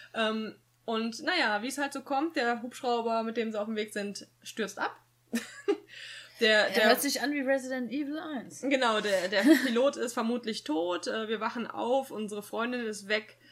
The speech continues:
Speaker 1: wir sind allein, wir haben nur noch unsere, es ist dunkel, wir haben nur noch unsere Kamera, die hat jetzt natürlich wieder die Nachtsichtfunktion, aber auch eine Zoom-Funktion, die supergeil ist, ähm,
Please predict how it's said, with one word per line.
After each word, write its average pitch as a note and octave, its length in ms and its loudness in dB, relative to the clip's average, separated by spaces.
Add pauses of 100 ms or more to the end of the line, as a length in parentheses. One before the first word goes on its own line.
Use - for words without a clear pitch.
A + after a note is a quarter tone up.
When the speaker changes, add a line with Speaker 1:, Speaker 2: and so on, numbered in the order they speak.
(240)
Speaker 1:
wir G#3+ 100 -2
sind A3+ 120 0
allein, A3 540 0
wir G#3 120 -4
haben G#3+ 140 0
nur G#3+ 100 0
noch G#3+ 140 -2
unsere, G#3 420 -4
es G3+ 80 -4
ist G#3 160 -8
dunkel, B3+ 440 -2
wir G3+ 120 -4
haben G#3+ 100 -2
nur G#3 100 -2
noch A#3 240 -4
unsere G#3 360 -4 (120)
Kamera, B3+ 600 2 (320)
die A#3 160 0
hat A3 180 -2
jetzt A3 180 -2
natürlich A3 320 -4
wieder A3 160 0
die G#3 180 -4
Nachtsichtfunktion, B3 920 -2
aber G#3 300 -2
auch F#3+ 140 -2
eine F3+ 300 -4
Zoom-Funktion, G3+ 760 -4
die G3 80 -6
supergeil F#3 640 0
ist, B3+ 260 -4 (420)
ähm, G#3 440 -2